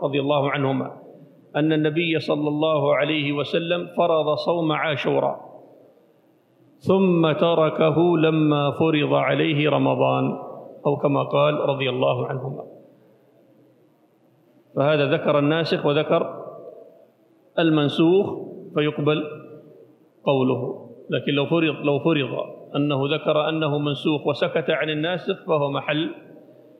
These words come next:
خلاف قوي في المسألة. وإن كان الأقرب والله أعلم في مثل هذه المسائل أنه يقبل قول، آه، الصحابي في الخبر عن نسخ آية أو نسخ،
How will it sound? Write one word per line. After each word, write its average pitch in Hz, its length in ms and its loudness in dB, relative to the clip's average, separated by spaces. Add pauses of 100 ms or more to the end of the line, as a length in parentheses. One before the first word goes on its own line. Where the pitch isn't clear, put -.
(120)
خلاف 147 320 2 (600)
قوي 147 340 2
في 143 60 -2
المسألة. 135 500 -2 (1800)
وإن 196 200 4
كان 180 240 4
الأقرب 160 500 2
والله 151 360 4
أعلم 147 260 2
في 147 120 0
مثل 147 220 0
هذه 143 320 2
المسائل 151 800 0 (600)
أنه 160 560 2
يقبل 147 400 0
قول، 147 360 0 (1000)
آه، 135 520 2
الصحابي 160 920 -2
في 165 60 0
الخبر 147 540 0
عن 151 320 0
نسخ 156 300 -4
آية 156 680 -2
أو 147 160 0
نسخ، - 380 -4